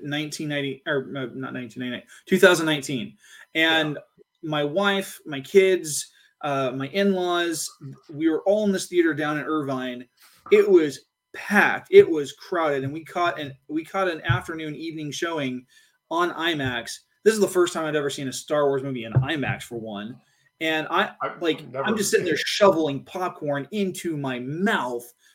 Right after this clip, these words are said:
Speaker 1: because I'm like, "This is awesome." It's Star Wars as it's meant to be seen because of the
Speaker 2: Yes.
Speaker 1: scope and how freaking amazing it is.
Speaker 2: Yeah. I agree. I agree.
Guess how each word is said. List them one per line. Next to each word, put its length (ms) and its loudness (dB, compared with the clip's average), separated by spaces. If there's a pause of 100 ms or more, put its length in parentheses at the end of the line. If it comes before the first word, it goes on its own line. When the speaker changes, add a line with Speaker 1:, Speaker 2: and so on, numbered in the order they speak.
(140)
Speaker 1:
because 400 2
I'm 100 -4
like, 280 -4 (220)
"This 680 0 (240)
is 720 4 (260)
awesome." 720 -2 (280)
It's 200 -6
Star 560 4
Wars 300 4
as 260 -2
it's 160 -10
meant 240 -6
to 60 -16
be 180 -12
seen 600 -6
because 340 -4
of 60 -10
the 60 -14
Speaker 2:
Yes. 240 -16
Speaker 1:
scope 320 0 (380)
and 120 -2
how 220 -2
freaking 720 -4
amazing 720 -2
it 100 -6
is. 420 -8 (320)
Speaker 2:
Yeah. 240 -12 (1300)
I 180 0
agree. 320 -6 (220)
I 240 -4
agree. 320 -10